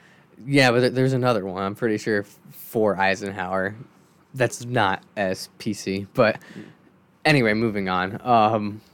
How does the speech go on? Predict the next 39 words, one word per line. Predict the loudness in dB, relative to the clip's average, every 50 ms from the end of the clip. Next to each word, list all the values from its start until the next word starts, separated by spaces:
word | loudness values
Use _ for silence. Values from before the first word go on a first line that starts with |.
| _ _ -20 -20 _ _ _ _ _ _ _ _ _ _ _ _
I'm, | -2 -2 0 2 4
one | 6 6
of | 8
my | 8 6
buddies, | 6 4 2 2 0 -2
for | -2 0 0
instance, | 0 0 -2 -6 -8 -8 -8 -10 -12 -12
he | -8 -6 -6
just | -4 -4 -4 -4
did | -4 -4
a | -4
reenactment, | -4 -4 -4 -2 -2 -4 -6 -6 -6 -8 -8 -8 -8 -8
um, | -8 -6 -6 -6 -6 -8 -10 -12 -14 -16 -18 -20 _ _ _ _ _ -10 -6
out | -4 -4 -4
in | -4
Pennsylvania | -6 -6 -6 -4 -4 -4 -4 -4 -6 -6 -8 -10 -12 -16 _ _ _ _ _ _ _ _ _ _ _ _ _ _ _
based | -4 -4 -2 0
off, | 2 0 0 0 0
uh, | 0 0 0 0
the | -2 -4 -4 -2
eight | -2 -2
hundred | 0 0 -2 -2
and | -4 -4 -4
first, | -2 -2 -2 -2 -2 -6
I | -10
think, | -10 -12 -12 -12
Ordnance | -12 -12 -8 -8 -8 -8 -8 -10 -14 _ _ -16
Detachment | -10 -4 0 2 2 2 0 -2 -4 -4
or | -4 -6
Ordnance | -6 -6 -6 -6 -6 -8 -10
Company. | -6 -4 -4 -2 -2 -2 -2 -2 -4 -8 -20 -20 -20 -20 -20 -20 _ _ _ -8 -2
Uh, | 0 2 2 4
his | 4 4 4 4 2 0 -4 -6 -8 -10 _ _ _ _ _
great | 4 4 4 4 4
uncle | 0 -2 2 2 2
or | 4 2 0
his | 0 0
great | 0 0 0 0
grandfather | -2 -4 -4 -4 -2 -2 -2 0 -2 -4 -6 -8